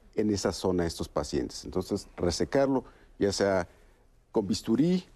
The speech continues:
o con al-, algunos otros aditamentos que existen actualmente, pues, ya con la tecnología existen varios aditamentos que se pueden utilizar, pero es resecarlos.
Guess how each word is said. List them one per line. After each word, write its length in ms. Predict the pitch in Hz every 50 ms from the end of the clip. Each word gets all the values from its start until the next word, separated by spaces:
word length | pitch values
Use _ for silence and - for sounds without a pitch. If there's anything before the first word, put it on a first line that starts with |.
| - _ -
o 80 | 98
con 180 | 95 - 98 101
al-, 180 | 101 95 98 -
algunos 420 | - 98 101 98 113 113 104 - 117
otros 160 | 104 - -
aditamentos 800 | 95 87 95 95 - 98 95 101 104 107 101 - 98 87 - -
que 80 | 98
existen 400 | 80 - - 95 - 104 92 87
actualmente, 640 | 90 - - 98 95 90 92 101 110 110 104 - 117
pues, 140 | - - 90
ya 40 | 85
con 140 | - 80 80
la 80 | 80
tecnología 520 | - - 80 87 85 82 82 82 - 110 95
existen 380 | - - - - 92 85 78
varios 240 | 82 87 87 82 -
aditamentos 380 | 87 85 - - 92 98 92 -
que 80 | -
se 80 | - 78
pueden 240 | - 80 78 73 71
utilizar, 460 | 69 - - 60 60 - - 60 -
pero 180 | - - 92 87
es 180 | 82 - - - - -
resecarlos. 760 | - - - - 85 - - 80 - - - - - -